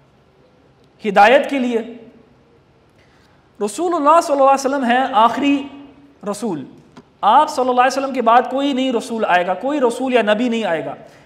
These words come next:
कोई इंसान ऐसा नहीं आएगा जिसको direct अल्लाह ताला की तरफ से वही मिलेगी, कोई ऐसा इंसान नहीं आएगा। वही का दरवाज़ा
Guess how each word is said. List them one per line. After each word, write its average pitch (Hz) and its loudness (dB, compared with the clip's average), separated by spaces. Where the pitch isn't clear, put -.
कोई 349 0
इंसान 294 0
ऐसा 277 0
नहीं 285 -2
आएगा 247 4
जिसको 247 -6
direct 247 2
अल्लाह 240 0
ताला 240 2
की 240 -4
तरफ 226 -6
से 233 -4
वही 208 -4
मिलेगी, 175 -6
कोई 302 0
ऐसा 247 4
इंसान 214 -2
नहीं 165 -8
आएगा। 170 -4
वही 294 -2
का 302 0
दरवाज़ा 269 4